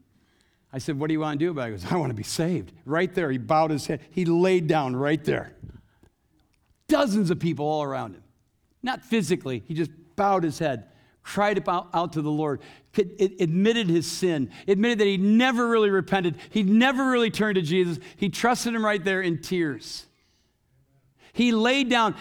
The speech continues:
and didn't let the truth walk over him. The truth walked into him and changed his life just like it'll change yours. If you've never trusted Jesus, you're the goat looking right at yourself.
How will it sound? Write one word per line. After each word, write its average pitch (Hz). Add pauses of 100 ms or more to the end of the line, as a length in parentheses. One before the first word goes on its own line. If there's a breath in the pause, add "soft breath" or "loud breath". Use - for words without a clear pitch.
and 247
didn't 294
let 269
the 220
truth 240
walk 214
over 226
him. 220
The 185
truth 247
walked 233
into 220
him 135
and 123
changed 160
his 143
life 127 (340 soft breath)
just 143
like 127
it'll 107
change 98
yours. 76 (2500)
If -
you've 95
never 139
trusted 131
Jesus, 92 (720 soft breath)
you're 139
the 107
goat 107 (440 soft breath)
looking 127
right 135
at -
yourself. 110